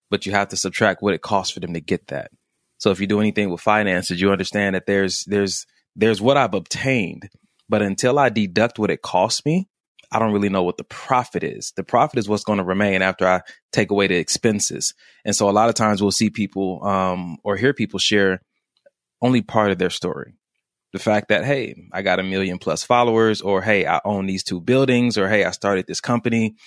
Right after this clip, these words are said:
But tell me about your health. Tell me about the relationship with your, with your wife or your friends or your children. Because if you took a year to build that company and not invest in your family, and you say you, say you made two hundred K,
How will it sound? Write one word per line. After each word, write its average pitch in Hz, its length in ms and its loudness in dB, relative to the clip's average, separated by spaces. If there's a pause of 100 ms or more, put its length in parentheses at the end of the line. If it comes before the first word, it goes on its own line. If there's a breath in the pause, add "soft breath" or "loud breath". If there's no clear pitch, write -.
(300 loud breath)
But - 140 -4
tell 131 180 2
me 143 120 0
about 110 340 2
your 92 80 0
health. - 500 -8 (1200)
Tell 117 180 2
me 131 100 4
about 113 260 2
the 110 80 0
relationship 95 600 -2
with 90 140 -8
your, 87 240 -2
with 90 180 -12
your 92 140 0
wife 95 360 2
or 90 100 -2
your 90 200 -4
friends 113 580 0
or 98 160 -2
your 95 160 -4
children. 127 560 -4 (360)
Because 107 240 0
if 104 120 -2
you 123 80 0
took 131 240 0
a 98 80 2
year 117 300 2
to 95 80 -2
build 107 260 0
that 92 180 2
company 98 580 -2
and 101 120 -4
not 104 180 2
invest 101 380 -2
in 92 60 -4
your 90 100 -4
family, 110 580 -2 (360)
and 104 120 -2
you 104 80 0
say 113 200 2
you, 101 260 -2
say 131 120 2
you 127 140 2
made 127 240 2
two 117 120 -2
hundred 101 280 0
K, 139 340 2